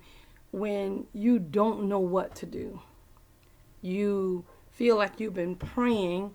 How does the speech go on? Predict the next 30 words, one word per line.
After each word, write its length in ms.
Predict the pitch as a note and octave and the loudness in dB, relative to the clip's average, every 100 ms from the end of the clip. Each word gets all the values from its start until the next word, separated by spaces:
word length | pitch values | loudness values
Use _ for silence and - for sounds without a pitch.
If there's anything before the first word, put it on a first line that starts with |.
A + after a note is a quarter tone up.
| - - - _ - G3 | -16 -20 -20 _ -8 -2
and 600 | G3 F3+ F3 E3+ F3 E3+ | 0 2 0 0 -2 -2
God 280 | G3 F#3+ F3+ | -2 0 -2
is 200 | F3 F#3 | -2 -2
not 300 | E3+ - - | -2 -4 -8
talking. 640 | E3+ D3 A#2+ - - G#2+ - - - - - - - | -8 -8 -8 -18 -20 -20 -20 -20 -20 -20 -20 -20 -2
Uh, 180 | G3 F#3 - | 0 0 0
you 160 | G3+ | -2
feel 220 | F#3+ G3+ | 0 0
like 220 | G3 F3+ G#3 | 0 -2 -4
you've 220 | G3+ D#3+ | -4 -2
been 400 | F#3 F3+ F3 E3+ - - - - | 0 0 0 -4 -12 -20 -20 -4
doing 240 | A#3 C#4+ C4 | 2 6 6
everything 480 | B3+ A#3 A#3 A#3 A3 | 6 2 0 0 2
that 140 | F#3+ | 0
you 260 | F#3+ A#3 C#4 | 2 6 6
know 260 | G#3 F3 | 6 2
to 160 | F3+ F#3 | -4 -8
do, 420 | C#3 F#3 F3+ F3+ | -2 2 2 2
and 260 | F3+ E3+ E3 - - - - - | -2 -4 -6 -14 -20 -20 -8 -2
it 160 | A#3 | 0
just 200 | B3+ C4 | 0 -2
still 300 | - C#4+ E4 | -2 0 0
seems 300 | - C4 C4 | 0 2 2
like 160 | B3 G3 | 2 0
nothing 500 | F#3 G#3+ A#3 A#3+ G#3+ | 0 0 0 0 0
is 180 | F#3+ - | -2 -6
changing, 540 | - A3+ A3+ A3 G3 | -2 0 0 0 0
nothing 340 | G#3 G#3 G3 | -2 -2 -2
is 160 | F#3+ F3+ | -4 -2
moving. 520 | F#3 G3+ F#3 F3+ F#3 | -2 0 -2 -2 -4